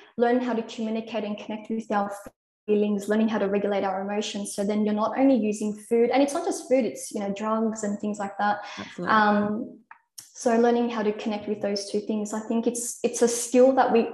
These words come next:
Speaker 1: all have to learn. Um, and it, it's quite an important one. So yeah, I, I agree with you.
Speaker 2: Mm. I know we touched on this earlier, but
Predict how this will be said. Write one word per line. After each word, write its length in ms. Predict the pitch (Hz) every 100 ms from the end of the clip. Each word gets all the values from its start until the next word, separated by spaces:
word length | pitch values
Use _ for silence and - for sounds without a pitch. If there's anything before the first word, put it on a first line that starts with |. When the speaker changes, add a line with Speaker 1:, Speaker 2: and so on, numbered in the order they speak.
| -
Speaker 1:
all 480 | 226 226 226 202 -
have 300 | 202 208 -
to 180 | 214 202
learn. 440 | 208 208 202 202 202 - - - _
Um, 640 | 208 202 196 196 190 190 -
and 100 | 208
it, 140 | 202 -
it's 240 | 202 -
quite 140 | - 220
an 120 | 202
important 480 | 202 - 196 202 185
one. 200 | 190 196
So 160 | - 196
yeah, 300 | 202 202 190
I, 400 | 196 - 202 196 -
I 60 |
agree 220 | 196 196 202
with 240 | 208 -
you. 280 | 190 202 - _
Speaker 2:
Mm. 280 | 214 185 180 - - - _ _ - - -
I 60 |
know 120 | 240 311
we 80 |
touched 320 | 359 240 226 220
on 80 |
this 220 | 202 196 -
earlier, 440 | 185 180 185 143 -
but 260 | 101 -